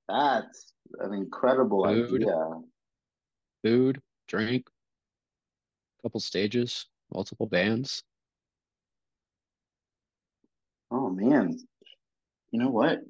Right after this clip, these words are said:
Speaker 1: I remember there was a place in Champaign, Champaign-Urbana, Illinois, that had something like this, but it was for a
Speaker 2: Nice.
Speaker 1: blues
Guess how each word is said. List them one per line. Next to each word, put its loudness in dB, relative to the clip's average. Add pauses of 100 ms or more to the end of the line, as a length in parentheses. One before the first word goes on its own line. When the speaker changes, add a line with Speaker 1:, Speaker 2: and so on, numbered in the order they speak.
(480)
Speaker 1:
I 4
remember 4 (420)
there 0
was 0 (120)
a -8
place -6
in 0
Champaign, -2 (140)
Champaign-Urbana, -4
Illinois, -6
that -12
had -2
something -6
like -6
this, 2 (360)
but -2
it 0
was -2
for 2
a 0
Speaker 2:
Nice. -4
Speaker 1:
blues 0